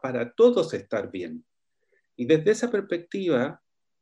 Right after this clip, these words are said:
la salud debiese estar en todos los ámbitos, debiese estar en, en, en una planificación de una ciudad, debiese estar en el, en el, el, el, en los elementos básicos para poder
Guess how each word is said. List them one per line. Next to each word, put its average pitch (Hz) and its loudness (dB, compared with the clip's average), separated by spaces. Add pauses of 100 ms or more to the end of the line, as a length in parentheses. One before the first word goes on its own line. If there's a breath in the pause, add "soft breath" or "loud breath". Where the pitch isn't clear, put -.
(300)
la 117 -4
salud 160 -2
debiese 175 0
estar 196 -4
en 190 -2
todos 247 6
los 214 0
ámbitos, 165 2
debiese 110 2
estar 135 2
en, 110 -2 (420)
en, 110 -4
en 110 -4
una 123 2
planificación 117 0
de 107 -6
una 101 -4
ciudad, 170 -2 (200)
debiese 123 -2
estar 127 0
en 113 0
el, 95 -4 (380 soft breath)
en 107 -8
el, 101 -8
el, 110 -8
el, 101 -8 (100)
en 101 -10
los 104 -6
elementos 120 0
básicos - -2
para 104 -6
poder 104 -6